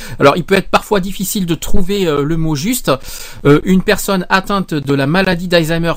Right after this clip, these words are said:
pres-, euh, perdra la capacité de finir, euh, des phrases ou y, euh, substituera des mots inappropriés. D'accord. Euh, il est alors difficile pour les autres de comprendre ce qu'elle dit.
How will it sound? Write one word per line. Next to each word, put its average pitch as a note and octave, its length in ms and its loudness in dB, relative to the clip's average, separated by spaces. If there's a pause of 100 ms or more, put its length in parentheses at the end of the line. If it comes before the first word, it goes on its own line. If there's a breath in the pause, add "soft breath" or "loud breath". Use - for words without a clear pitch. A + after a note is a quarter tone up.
pres-, G#3 360 2
euh, D#3 220 -2
perdra F#3 520 0
la C3+ 120 -6
capacité F#3+ 560 -2
de D#3 120 -2
finir, F#3+ 420 0
euh, B2+ 160 0
des A#2+ 140 -4
phrases F3+ 440 0 (460 loud breath)
ou A#3 300 4
y, F3+ 160 2
euh, C3+ 480 0
substituera E3 760 -2
des C#3+ 160 -4
mots C3+ 260 -4
inappropriés. D#3+ 720 -2 (400)
D'accord. C#3 400 -2 (360 loud breath)
Euh, C#3 200 6 (100)
il E3+ 160 -2
est E3+ 160 0
alors E3 220 0
difficile F3+ 580 -2
pour D3 220 -6
les C3+ 160 0
autres F#3 240 0
de C#3+ 80 -2
comprendre E3+ 480 -2
ce - 120 -2
qu'elle F3 220 0
dit. A#2 260 -8